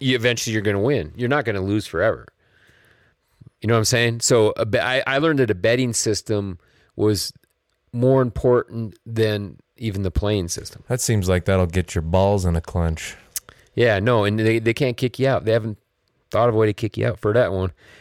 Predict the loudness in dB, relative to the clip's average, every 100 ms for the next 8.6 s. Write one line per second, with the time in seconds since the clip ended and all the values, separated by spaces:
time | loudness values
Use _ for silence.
0 | -2 2 2 2 2 2 2 0 0 2
1 | 4 2 -2 -14 -20 -20 -20 _ -2 0
2 | 2 2 0 0 0 2 2 2 2 0
3 | 0 0 2 2 2 2 2 -2 -6 -4
4 | -2 -2 0 0 -2 -4 -8 -8 -6 -4
5 | -2 0 0 -2 -4 -8 -8 -14 _ _
6 | _ -4 -2 0 0 0 -2 -2 -4 -8
7 | -16 -14 -8 -4 -2 -2 -2 -2 -2 -2
8 | -2 -2 0 0 -4